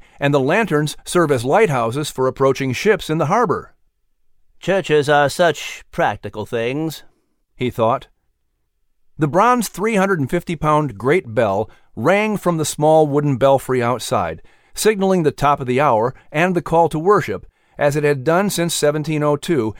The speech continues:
Speaker 1: when it arrived from Whitechapel Foundry in London. Franklin sat listening to the peal of the bell, silently calculating in his mind,
Speaker 2: "Forty-seven years times fifty-two Sundays times the eleventh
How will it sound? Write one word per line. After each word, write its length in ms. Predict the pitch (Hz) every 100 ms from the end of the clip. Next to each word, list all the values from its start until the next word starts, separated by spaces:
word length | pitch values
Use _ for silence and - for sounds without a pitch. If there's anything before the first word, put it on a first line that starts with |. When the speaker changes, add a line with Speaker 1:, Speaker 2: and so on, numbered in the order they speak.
| -
Speaker 1:
when 180 | 110 131
it 80 | 127
arrived 420 | 123 123 151 160
from 300 | - 135 123
Whitechapel 580 | 117 165 170 - 147 131
Foundry 520 | - 185 165 113 127
in 200 | 131 131
London. 380 | 156 185 92 - _ _ _ _ _ _ -
Franklin 460 | - 254 269 254
sat 360 | - 196 180 -
listening 520 | 131 175 - 120 117
to 100 | 123
the 100 | 110
peal 420 | - 170 208 208
of 100 | 170
the 80 | 156
bell, 420 | 120 110 92 98 - _ _
silently 640 | - - 220 185 143 123 117
calculating 760 | - 190 175 - 92 95 110
in 60 | 110
his 120 | 95
mind, 520 | 120 151 87 82 117 - _ _ _
Speaker 2:
"Forty-seven 960 | - 185 208 208 165 - 170 165 165 135
years 500 | 127 101 107 117 -
times 520 | - 123 127 131 131
fifty-two 640 | - 170 - 180 - 175 165
Sundays 920 | - - - 156 90 76 85 113 - - _
times 600 | - 123 131 127 120 - _
the 200 | 117 110
eleventh 640 | 107 110 123 170 170 -